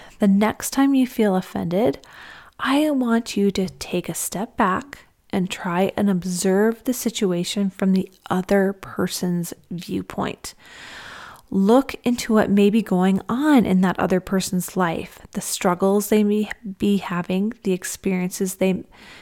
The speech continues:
may have had that led them to where they are now. Then I want you to return whatever they give you with love.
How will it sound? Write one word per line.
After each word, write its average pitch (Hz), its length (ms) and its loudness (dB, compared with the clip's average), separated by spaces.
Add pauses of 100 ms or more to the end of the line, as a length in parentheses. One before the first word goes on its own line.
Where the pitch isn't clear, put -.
(160)
may 190 140 2
have 190 180 2
had 185 400 -2
that - 160 -2
led 180 360 0
them 185 180 0
to - 160 -8
where 190 240 -4
they 180 160 0
are 175 160 -4
now. 170 460 -6 (680)
Then 202 460 4 (100)
I 240 80 0
want 226 300 -2
you 208 100 4
to 202 240 -6
return 202 680 0
whatever 196 760 -2
they 214 240 2
give 180 320 -2
you 190 420 2 (120)
with 190 340 -2
love. 170 760 -4